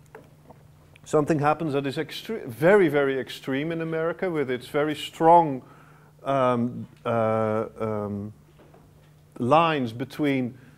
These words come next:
city government, state government, and federal government. Uh, the president, Lyndon Johnson, decides to, uh, answer the call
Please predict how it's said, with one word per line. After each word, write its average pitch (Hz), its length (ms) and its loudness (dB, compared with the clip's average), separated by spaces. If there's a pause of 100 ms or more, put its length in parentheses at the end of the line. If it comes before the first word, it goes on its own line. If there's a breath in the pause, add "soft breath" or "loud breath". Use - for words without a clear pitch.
city 180 380 0
government, 135 540 0
state 160 400 -2
government, 131 440 -2
and 127 120 -8
federal 151 440 -4
government. 151 600 -4 (680 soft breath)
Uh, 131 140 -2
the 131 120 0
president, 180 680 4
Lyndon 139 420 2
Johnson, 139 600 2 (600 soft breath)
decides 139 680 4
to, 139 420 -2
uh, 117 520 2 (100)
answer 170 500 4
the 135 120 0
call 151 640 4